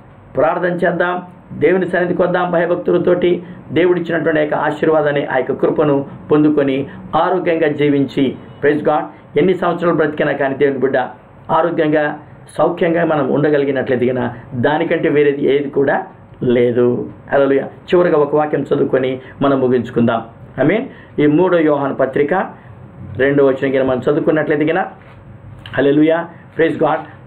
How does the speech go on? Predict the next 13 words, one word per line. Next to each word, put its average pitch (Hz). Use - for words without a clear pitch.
ఆయన 147
ఏమి 170
వ్రాస్తున్నాడో 147
మనం, 143
మనం 143
చూసుకొని 143
మనం 127
ముగించుకుందాం. 120
I 139
mean, 185
హల్లెలూయా, 123
praise 117
God. 143